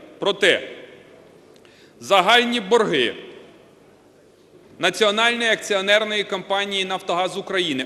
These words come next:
окрім тридцяти трьох мільярдів, перед кредиторами складають суму сім і сім десятих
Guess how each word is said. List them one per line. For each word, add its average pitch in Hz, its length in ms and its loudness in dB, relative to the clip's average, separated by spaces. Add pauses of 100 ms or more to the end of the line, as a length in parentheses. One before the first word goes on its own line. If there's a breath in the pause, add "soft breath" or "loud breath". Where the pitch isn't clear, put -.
окрім 214 540 2
тридцяти 220 560 0
трьох 185 380 -4
мільярдів, 101 600 -6 (1300 soft breath)
перед 247 340 6
кредиторами 156 1000 2 (480)
складають 190 800 4
суму 254 540 0 (380 loud breath)
сім 233 420 0
і 196 80 -2
сім 247 580 -4 (140)
десятих 208 640 2